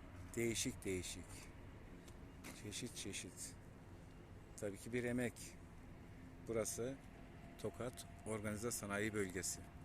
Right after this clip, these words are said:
İnsanın şiir söyleyesi geliyor. Rabbim yaratmış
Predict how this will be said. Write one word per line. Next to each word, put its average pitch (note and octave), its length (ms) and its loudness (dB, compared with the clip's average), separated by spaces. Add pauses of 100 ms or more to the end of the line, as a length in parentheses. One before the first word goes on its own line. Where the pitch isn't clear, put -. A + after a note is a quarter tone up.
(3500)
İnsanın A2+ 440 4
şiir C#3 340 4
söyleyesi A2 600 4
geliyor. F2 360 2 (3250)
Rabbim B2+ 440 2
yaratmış A#2 800 4